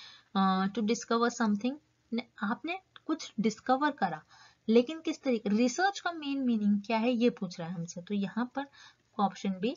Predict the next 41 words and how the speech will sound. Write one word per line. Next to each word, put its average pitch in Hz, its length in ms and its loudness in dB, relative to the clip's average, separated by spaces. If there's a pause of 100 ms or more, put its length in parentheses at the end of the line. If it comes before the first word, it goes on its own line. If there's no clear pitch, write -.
(340)
incorrect 175 500 -4
हो 208 40 -4
जाएगा। 196 340 -6
Then 262 180 -4
option 277 320 -8
C, 294 180 -12
to 285 140 -8
discover 226 480 -2
that 185 160 -4
is 226 180 -4
lost, 175 420 -6 (160)
ऐसे 180 220 -4
चीजें 240 300 -2
आप 247 120 -4 (180)
कभी 208 240 -2
भी 302 140 -8
research 285 320 -8
में 269 80 -4
नहीं 262 120 -6
find 233 220 -2
out 226 120 -6
करते 233 280 -4
जो 254 120 -4
लॉस्ट 202 480 -4
हो, 160 100 -14 (220)
ठीक 247 180 -6
है। 339 80 -2 (680)
और 190 180 -4 (140)
अग-, 196 340 -2
again 233 240 2 (380)
logically 202 640 0
यहाँ 202 440 -8
पर 196 120 -6
ये 190 100 -4
क्या 190 180 -10
है, 233 220 -4 (200)
option 180 340 -4
incorrect 165 560 -6
है। 160 80 -18 (420)
To 247 60 -6
discover 294 480 -6